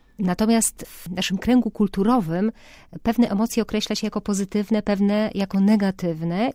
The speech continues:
i zwykło się źle patrzeć na te negatywne emocje. Złość, smutek, negacja, niezadowolenie. I my też sobie myślimy, no, skoro tak czujemy, pewnie jesteśmy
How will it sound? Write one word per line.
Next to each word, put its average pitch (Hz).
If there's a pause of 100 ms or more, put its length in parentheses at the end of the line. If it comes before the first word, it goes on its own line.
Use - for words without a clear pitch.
i 214 (260)
zwykło 190
się 190 (480)
źle 262
patrzeć -
na 180
te 175
negatywne 175
emocje. 165
Złość, 185
smutek, 196 (180)
negacja, 190
niezadowolenie. 185 (420)
I 214
my 208
też 311
sobie 202
myślimy, 175
no, 180
skoro 185
tak 233
czujemy, 170
pewnie 170
jesteśmy 196